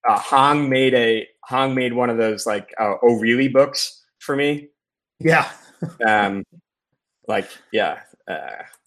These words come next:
Speaker 1: hang on. I'll, I'll link it to you in, in chat. But
Speaker 2: Sweet.
Speaker 1: yeah, no, it's, it's absolutely the best sort of this thing.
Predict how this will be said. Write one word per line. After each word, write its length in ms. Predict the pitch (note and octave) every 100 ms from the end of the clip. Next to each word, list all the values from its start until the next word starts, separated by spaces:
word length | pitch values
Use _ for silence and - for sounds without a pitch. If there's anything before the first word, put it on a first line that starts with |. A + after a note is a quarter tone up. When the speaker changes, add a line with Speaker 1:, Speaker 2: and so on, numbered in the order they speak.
| _ -
Speaker 1:
hang 160 | G2+
on. 80 | G2
I'll, 160 | G#2 A#2+
I'll 140 | C3+ C3+
link 200 | C#3 C3+
it 100 | -
to 100 | A#2
you 160 | G#2
in, 220 | G2+ F#2+ -
in 160 | G2+
chat. 320 | - G2+ F#2 - _ _ -
But 380 | G#2 G2+ - -
Speaker 2:
Sweet. 280 | - A2+ - _ _ - -
Speaker 1:
yeah, 200 | A2+ G2 F2
no, 220 | A#2+ A2
it's, 340 | G#2 A#2+ - -
it's 200 | D#3 -
absolutely 760 | D#3+ E3 - E3+ D3 C3+ B2 B2 -
the 100 | A#2+
best 400 | G2 A#2+ A#2 -
sort 200 | A#2+ A2
of 120 | G2
this 200 | A#2+ -
thing. 360 | C#3+ C#3+ C#3